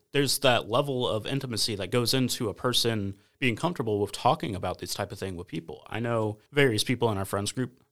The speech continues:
friend groups have those people that they just kinda idolize on a personal level, you know, even if it is just a fictional character. They see them as almost real enough to where they can have feelings for them and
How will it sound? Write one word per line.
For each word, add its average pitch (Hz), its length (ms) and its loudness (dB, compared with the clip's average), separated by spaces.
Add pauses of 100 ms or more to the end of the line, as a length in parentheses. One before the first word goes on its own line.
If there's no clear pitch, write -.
friend 104 200 -2
groups 104 280 -2
have 135 460 4
those 95 200 -4
people 110 400 -4
that 107 320 -4
they 107 340 -6 (240)
just - 220 -2
kinda 107 300 -2 (140)
idolize 110 760 2
on 101 260 -2
a 95 340 -6 (140)
personal 113 420 -2
level, 131 460 2 (160)
you 139 120 -4
know, 92 200 -2
even 117 240 -4
if 117 120 -2
it 127 80 -2
is 190 160 0
just - 200 0
a - 40 -10
fictional 104 380 -6
character. - 540 -6 (160)
They 120 120 0
see 151 280 4
them 135 320 4
as 113 580 2 (160)
almost 120 480 0
real 113 300 2
enough 113 260 0
to 113 120 -6
where 104 180 2
they 107 180 -2
can 101 540 -6 (240)
have - 180 -4
feelings 151 380 0
for 92 140 -6
them 95 260 -4
and 90 460 -8